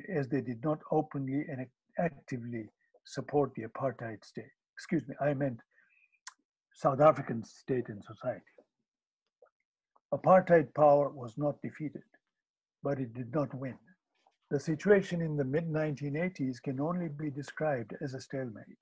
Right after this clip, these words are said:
Why then did apartheid power agree to negotiate in nineteen ninety? Two considerations made it rethink its alliance on a military strategy. One, the possibility that anti-apartheid mobilization may spread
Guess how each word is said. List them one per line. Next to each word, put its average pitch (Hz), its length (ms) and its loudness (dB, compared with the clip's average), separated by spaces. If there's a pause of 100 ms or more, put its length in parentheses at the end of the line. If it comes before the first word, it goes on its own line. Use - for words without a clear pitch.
(600)
Why 202 280 10
then 185 340 4
did 185 160 4
apartheid 165 720 2
power 156 300 6
agree 147 400 0
to 147 140 -8
negotiate 143 680 -2
in 127 140 -6
nineteen 135 480 -2
ninety? 156 540 -6 (720)
Two 240 180 4
considerations 185 920 2
made 160 280 2
it 156 140 -2
rethink 151 920 -2 (920)
its - 200 -8
alliance 151 580 4
on 127 120 -4
a 120 40 -4
military 131 500 -2
strategy. - 500 -6 (840)
One, 190 400 6
the 170 80 0
possibility 175 800 -2
that 143 220 -4
anti-apartheid 151 920 -2
mobilization 135 840 -2
may 127 180 -6
spread 170 500 -2